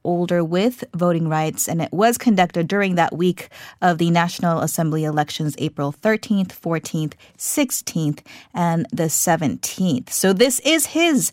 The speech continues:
highest approval rating in nearly two years since the twenty eighteen Pyongyang Inter-Korean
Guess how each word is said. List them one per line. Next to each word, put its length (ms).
highest 560
approval 540
rating 160
in 420
nearly 600
two 240
years 420
since 460
the 400
twenty 420
eighteen 400
Pyongyang 480
Inter-Korean 1040